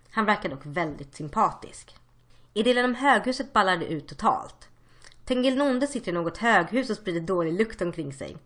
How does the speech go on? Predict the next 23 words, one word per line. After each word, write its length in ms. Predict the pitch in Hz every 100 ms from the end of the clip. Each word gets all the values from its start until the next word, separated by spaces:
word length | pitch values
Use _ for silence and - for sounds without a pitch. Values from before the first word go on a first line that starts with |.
| -
Vad 460 | - 156 277 440 285
är 100 | 269
det 80 | 262
som 160 | 285
händer? 640 | 214 269 330 285 151 - - - - -
Varför 460 | 175 311 415 -
i 60 | 339
helvete 460 | 339 381 240 226 254
tror 160 | 214
Ellen 200 | 214 190
att 80 | 180
de 80 | 196
lyckats 260 | 190 196
fördriva 480 | - 180 226 330 262
honom? 400 | 190 170 147 107 - - -
Hon 220 | - 254 285
är 120 | 285
ändå 160 | 277
framställd 500 | - - 254 185 165
som 120 | 160 196
en 60 |
smart 500 | 202 - 262 339 320
kvinna. 420 | - 262 160 -